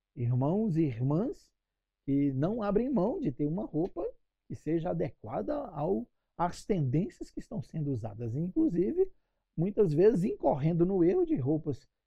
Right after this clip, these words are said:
transparentes, muito justas ou muito curtas, tudo isso para não, é, ficar fora da moda, né? Então, há muitos cristãos que ainda vivem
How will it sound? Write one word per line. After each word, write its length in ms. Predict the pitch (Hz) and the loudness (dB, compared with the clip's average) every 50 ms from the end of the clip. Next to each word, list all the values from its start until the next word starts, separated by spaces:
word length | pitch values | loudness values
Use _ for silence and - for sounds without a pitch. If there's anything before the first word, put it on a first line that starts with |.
| _ - | _ -10
transparentes, 880 | - 147 123 - - 160 147 143 135 139 160 175 180 175 170 - - 110 | -8 -8 -8 -6 -4 -4 -2 -2 -2 -2 -2 -2 -2 -4 -6 -6 -8 -4
muito 300 | 110 131 139 139 - 147 | -4 -2 -2 -2 -2 -2
justas 520 | 131 117 135 160 180 196 190 - - 120 120 | 0 2 4 4 2 2 0 -2 -6 -2 0
ou 80 | 147 | 0
muito 240 | 147 147 156 - 156 - | 2 2 0 -2 -4 -8
curtas, 520 | - 185 220 247 339 - - - 165 - _ _ _ _ _ _ _ - | -4 -2 2 2 2 2 0 -6 -8 -8 _ _ _ _ _ _ _ -6
tudo 220 | - 381 466 415 277 | -4 -2 0 2 2
isso 220 | - - - 311 | 0 0 -4 -4
para 260 | 311 339 - 339 277 | -6 -6 -4 -4 -2
não, 280 | 196 175 185 214 233 262 _ _ _ _ _ _ _ - | -2 -2 -2 -2 -4 -6 _ _ _ _ _ _ _ -8
é, 560 | - 156 151 147 143 139 127 120 113 107 - - _ _ _ _ _ _ _ _ _ _ | -4 -2 -2 0 0 -2 -4 -4 -6 -8 -10 -16 _ _ _ _ _ _ _ _ _ _
ficar 300 | - 170 - 190 185 - | -6 -4 -2 -2 -2 -2
fora 360 | - - - 190 202 180 180 | -4 0 4 6 6 6 6
da 120 | 156 143 131 | 4 2 0
moda, 360 | 131 120 110 113 113 117 120 | -2 -6 -6 -8 -10 -10 -8
né? 140 | 131 160 196 | -6 -6 -6
Então, 320 | 202 - 202 226 247 277 | -4 -4 -4 -4 -4 -2
há 80 | 208 165 | 0 2
muitos 300 | 151 180 233 330 - - | 2 2 2 0 -2 -6
cristãos 460 | 254 254 - - - 180 208 302 - | -4 -4 -4 -4 -4 -4 -4 -4 -4
que 80 | - | -4
ainda 300 | 202 175 180 196 226 277 | -4 -4 -2 -2 -2 -2
vivem 360 | 196 175 190 214 262 370 381 | -2 0 -2 -2 -4 -4 -8